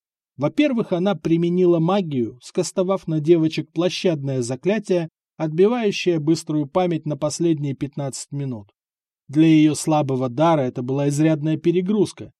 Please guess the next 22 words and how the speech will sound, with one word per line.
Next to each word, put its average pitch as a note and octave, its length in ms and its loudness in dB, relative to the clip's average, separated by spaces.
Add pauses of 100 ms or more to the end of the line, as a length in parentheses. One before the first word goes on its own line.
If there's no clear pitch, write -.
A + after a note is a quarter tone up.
(220)
но F3 100 -2
и A3+ 100 2
опыт D#3 320 4
у D3+ 60 0
девушки C3+ 460 -4
все-таки B2+ 420 -8
был. B2 340 -6 (540)
А E3 120 2
во-вторых, A#3+ 560 2
она G#3+ 260 0
опрометью F#3+ 720 0
выскочила F3 540 0
из E3+ 280 -6
класса, G3+ 480 -4 (300)
даже F3+ 340 0
не G#3 120 2
потрудившись A3 720 -2
убедиться, G3+ 640 -2
сработало F3+ 640 0
заклинание D#3+ 720 0
или C#3+ 320 -2
нет. A2+ 240 -6